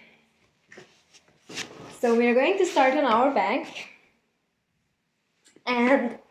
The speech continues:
we are going to plant our palms next to our buttocks and try to draw both of our knees to our chest. And we're going to place our hands on our knees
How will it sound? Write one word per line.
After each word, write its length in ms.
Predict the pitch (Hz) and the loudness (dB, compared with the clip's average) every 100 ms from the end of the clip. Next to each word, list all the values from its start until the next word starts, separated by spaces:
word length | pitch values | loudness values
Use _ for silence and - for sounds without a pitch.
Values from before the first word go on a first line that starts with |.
| - | -6
we 160 | 269 | 0
are 200 | 262 262 | 2 2
going 480 | 269 294 330 349 339 294 | 2 0 0 -6 -8 -6
to 360 | 269 269 277 - _ _ _ _ _ _ | -2 -2 -4 -12 _ _ _ _ _ _
plant 300 | - 294 320 | -2 -2 2
our 160 | 370 370 | 0 0
palms 540 | - 285 233 233 247 - - - - - | -2 0 2 0 -4 -6 -14 -16 -18 -8
next 360 | 226 233 - | -6 -4 -6
to 60 | 302 | -2
our 280 | 285 311 277 | 2 2 0
buttocks 460 | 196 185 294 359 - _ _ _ _ _ _ _ _ _ | -2 -2 -6 -10 -20 _ _ _ _ _ _ _ _ _
and 400 | 247 254 254 247 - _ | -6 -4 -4 -6 -10 _
try 460 | - 311 320 330 330 | -14 -6 -4 -4 -6
to 380 | 320 302 294 - _ _ | -6 -4 -6 -8 _ _
draw 600 | - 302 294 302 302 302 - _ | -4 2 4 4 0 -4 -14 _
both 360 | 240 277 294 294 | 0 2 2 0
of 120 | 330 | -4
our 260 | 285 269 240 | 0 0 0
knees 360 | 220 226 - | 0 -4 -6
to 100 | 214 | -8
our 300 | 123 - - | -6 -6 -8
chest. 400 | - - - 226 - - _ _ _ _ _ _ _ _ | -10 -14 -12 -14 -18 -20 _ _ _ _ _ _ _ _
And 480 | 285 294 302 294 294 | -4 -2 -2 -4 -8
we're 160 | 320 311 | -8 -4
going 320 | 330 349 359 | -2 -2 -2
to 80 | 320 | -6
place 340 | - 233 240 | -4 -2 -2
our 160 | 233 196 | -2 -2
hands 300 | 220 226 226 | -2 -4 -4
on 100 | 190 | -4
our 200 | 175 190 | -6 -6
knees 440 | 247 269 269 269 | -4 -2 -4 -6